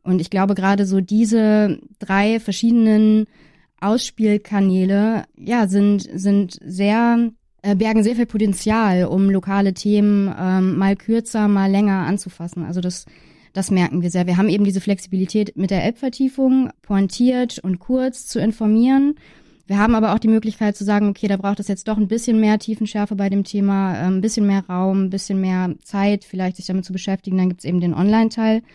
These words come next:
Und für wirklich langfristige, sehr ausführliche Recherchen haben wir dann eben noch den, den Print-Teil, der dann am Ende des Monats erscheint. Und ich glaube, so in diesem Zusammenspiel funktioniert so ein Newsletter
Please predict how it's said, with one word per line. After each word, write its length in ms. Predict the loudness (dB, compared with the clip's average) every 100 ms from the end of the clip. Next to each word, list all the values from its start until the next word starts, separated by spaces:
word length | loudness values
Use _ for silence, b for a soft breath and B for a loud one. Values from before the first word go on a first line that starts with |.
| b b
Und 140 | -4
für 120 | 0
wirklich 440 | -2 0 -2 -2 -10 _ _ _ -4
langfristige, 1200 | 0 2 2 0 -6 -6 -6 -4 0 2 2 0
sehr 260 | -2 0 0
ausführliche 600 | -4 -2 0 0 0 -4
Recherchen 720 | -4 -4 -2 -2 -4 -4 -4 -8 b b _
haben 140 | 0
wir 80 | 2
dann 140 | 2
eben 180 | 0 -2
noch 160 | -2 -4
den, 400 | -4 -2 -2 -2
den 160 | -4
Print-Teil, 480 | -4 -4 -4 -4 -4
der 180 | -2 -2
dann 140 | -2
am 80 | -2
Ende 180 | -2 -4
des 180 | -4 -4
Monats 320 | -2 -2 -2
erscheint. 520 | -8 -8 -4 -2 -4
Und 140 | -6 -10
ich 100 | -8
glaube, 220 | -6 -2
so 80 | 0
in 100 | 0
diesem 220 | 0 -2
Zusammenspiel 1000 | -4 0 2 0 -2 -10 -4 -2 -2 -4 b b b b b _
funktioniert 600 | -2 -2 0 0 0 0
so 120 | -4
ein 180 | -2 0
Newsletter 720 | 0 -2 -8 -10 -8 -8 -10